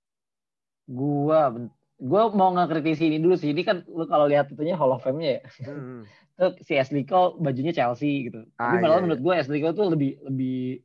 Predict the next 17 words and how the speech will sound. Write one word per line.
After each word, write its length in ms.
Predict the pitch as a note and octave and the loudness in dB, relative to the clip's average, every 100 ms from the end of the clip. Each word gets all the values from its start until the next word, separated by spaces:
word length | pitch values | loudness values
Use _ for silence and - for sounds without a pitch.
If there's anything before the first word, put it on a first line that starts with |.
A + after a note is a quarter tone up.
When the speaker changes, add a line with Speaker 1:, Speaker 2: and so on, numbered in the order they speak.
| _ | _
Speaker 1:
legend 380 | - C#3 C3+ C#3 | -6 -4 -2 -2
waktu 160 | C3+ B2+ | -4 -4
di 80 | C3 | -4
Arsenal 460 | A#2 B2 C3 C3+ C3 | -4 -6 -8 -4 -2
gitu. 160 | A#2+ G#2+ G#2 | -4 -8 -10
Speaker 2:
Ah. 480 | G#2 G2+ F#2+ F2 F2 _ _ _ _ _ _ | -10 -10 -12 -18 -20 _ _ _ _ _ _
Speaker 1:
Kayak 140 | - B2 | -8 -6
gitu-gitu 240 | B2 A#2+ A#2 | -4 -6 -4
aja 160 | B2+ B2 | -4 -4
sih. 180 | A2 A2 _ | -6 -10 _
Terus, 240 | - D#3 D3 | -4 -4 -4
Speaker 2:
Hmm. 100 | C3 | -2
Speaker 1:
eh, 500 | B2 B2 A#2+ A#2+ B2 C#3 | 0 2 2 0 -2 -2
yang 180 | C3 B2+ B2+ - _ _ - | -4 -4 -10 -16 _ _ -4
layak 540 | C3 B2 C3+ D#3+ - | 0 2 2 0 -2
menurut 240 | C3 A#2+ | -6 -6
gua 240 | A2+ A#2+ | -4 -2